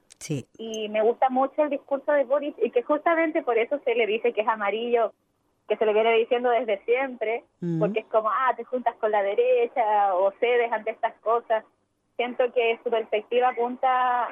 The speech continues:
Speaker 2: a eso, al dejar de buscar enemigos y a buscar la unión, y me gusta cómo en su discurso él plantea, yo soy presidente de quienes votaron por mí, de quienes no votaron, y de quienes votaron por el otro candidato. O sea, realmente Chile está en un proceso que es diferente, ya un pasito más allá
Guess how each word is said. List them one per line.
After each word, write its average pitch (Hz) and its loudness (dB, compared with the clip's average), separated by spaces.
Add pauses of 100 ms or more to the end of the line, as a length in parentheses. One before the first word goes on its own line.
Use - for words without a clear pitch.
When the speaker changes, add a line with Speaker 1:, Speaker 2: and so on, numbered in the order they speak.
(120)
Speaker 2:
a 196 2
eso, 220 -2
al 180 0
dejar 214 -2
de 226 0
buscar 226 -2
enemigos 226 -6
y 226 -2
a 185 0
buscar 196 -4
la 226 -2
unión, 240 -4 (520)
y 208 -16
me 208 -4
gusta 208 0
cómo 233 0
en 220 -8
su 226 2
discurso 226 0
él 233 0
plantea, 214 0
yo 220 -2
soy 247 -4
presidente 214 -2
de 196 0
quienes 190 -6
votaron 180 0
por 233 0
mí, 240 -8
de 185 0
quienes 175 -8
no 185 0
votaron, 247 2 (540)
y 208 2
de 190 -2
quienes 190 -4
votaron 190 0
por 185 2
el 175 0
otro 190 -2
candidato. 190 0
O 233 -2
sea, 202 0
realmente 247 0 (600)
Chile 269 0
está - -2
en 247 -8
un 247 -8
proceso 240 -2
que 233 0
es 220 -4
diferente, 220 -2
ya 202 -2
un 214 -14
pasito 220 -4
más 254 -4
allá 240 0